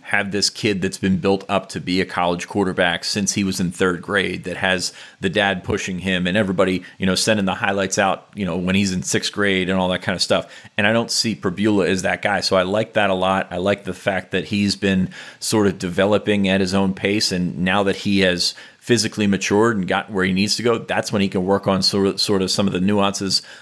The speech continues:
of being a passer, of being a thrower, um, sort of splitting those two off in, into their own categories. So I'm excited to see what he can do.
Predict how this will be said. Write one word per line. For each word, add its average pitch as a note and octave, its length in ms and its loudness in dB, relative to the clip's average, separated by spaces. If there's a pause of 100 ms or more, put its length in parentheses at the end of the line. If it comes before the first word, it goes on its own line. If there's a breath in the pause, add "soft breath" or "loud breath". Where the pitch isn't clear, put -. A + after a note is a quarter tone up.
(100)
of G#2+ 240 0
being G#2+ 180 2
a G2 60 0
passer, F#2+ 540 0
of F#2 120 -2
being G2 200 0
a F2+ 40 -2
thrower, F#2 520 2 (300 loud breath)
um, F#2 280 -2
sort G2+ 220 0
of F2 80 -2
splitting G2 440 2
those F#2+ 240 2
two F#2+ 280 0
off F#2 320 2
in, E2+ 180 -6
into G2 260 -2
their F#2 200 2
own F#2 120 0
categories. F2 600 -2
So G2+ 260 4 (240 loud breath)
I'm G#2 140 0
excited B2 320 2
to G#2 60 -6
see A2+ 180 0
what G2+ 140 0
he G#2+ 120 -4
can G#2 200 -2
do. G#2 360 2